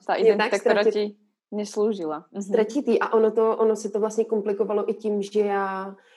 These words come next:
Speaker 2: jsem od začátku cítila, že hodně lidí mě vnímá až jako, že, že mě vlastně lidi přestávají vnímat jako ženu, byť já jsem se tak cítila celou dobu.
Speaker 1: Mhm.
Speaker 2: Ale samozřejmě, když jako žena dělám silový sport, A ještě navíc já, já, která mám sklony k anabolismu a prostě svaly mi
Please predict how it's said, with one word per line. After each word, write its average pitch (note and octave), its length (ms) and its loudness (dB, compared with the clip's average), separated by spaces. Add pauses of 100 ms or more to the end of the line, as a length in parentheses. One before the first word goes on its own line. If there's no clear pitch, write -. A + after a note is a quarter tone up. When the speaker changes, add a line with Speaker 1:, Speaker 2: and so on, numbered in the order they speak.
Speaker 2:
jsem G#3+ 180 0
od G3+ 100 0
začátku G3+ 400 -4
cítila, G3+ 520 -2
že G3 120 -8
hodně G3+ 240 2
lidí G3 240 -2
mě G3+ 160 2
vnímá G3 600 0 (920)
až G3 140 -12
jako, G#3+ 280 0 (440)
že, A3 220 2
že A#3 100 4
mě A#3+ 120 6
vlastně A#3 260 4
lidi A3+ 180 2
přestávají A3+ 480 0
vnímat F#3+ 280 0
jako F#3+ 180 -2
ženu, F#3 220 2
byť F#3+ 160 0
já F#3+ 80 -4
jsem G3 180 -6
se F#3+ 80 -10
tak F#3 140 -10
cítila G3 320 -2
celou F#3 240 -2
dobu. G3+ 300 2 (120)
Speaker 1:
Mhm. G3+ 280 -8
Speaker 2:
Ale G3+ 100 2
samozřejmě, G3+ 420 4
když G3+ 180 0
jako G#3 180 2
žena G3 220 4
dělám G3 280 0
silový G3+ 340 0
sport, G3 380 -6 (580)
A F#3 160 2
ještě G#3 240 -2
navíc G3 320 0
já, G3 280 -2
já, G3 140 0
která F#3+ 520 0
mám F#3+ 220 0
sklony G3 340 2
k G3 80 -8
anabolismu G3 560 2
a F3+ 40 -4
prostě G3 260 -8
svaly G3+ 260 -6
mi G3+ 120 -2